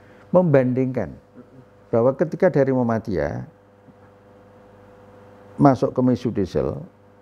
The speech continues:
masuk K P K, ada pandangan, ada kesadaran konsep berdasarkan fakta yang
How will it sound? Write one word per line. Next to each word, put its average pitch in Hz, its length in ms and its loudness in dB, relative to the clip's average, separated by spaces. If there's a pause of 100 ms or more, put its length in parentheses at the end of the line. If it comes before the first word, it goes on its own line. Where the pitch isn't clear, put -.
(160)
masuk 120 400 0
K 107 80 2
P - 160 -4
K, 76 320 -10 (2500)
ada 165 320 4
pandangan, 131 640 0
ada - 240 0
kesadaran 101 640 -2
konsep 92 400 -4 (240)
berdasarkan 95 480 -2
fakta - 560 -6 (1400)
yang - 240 4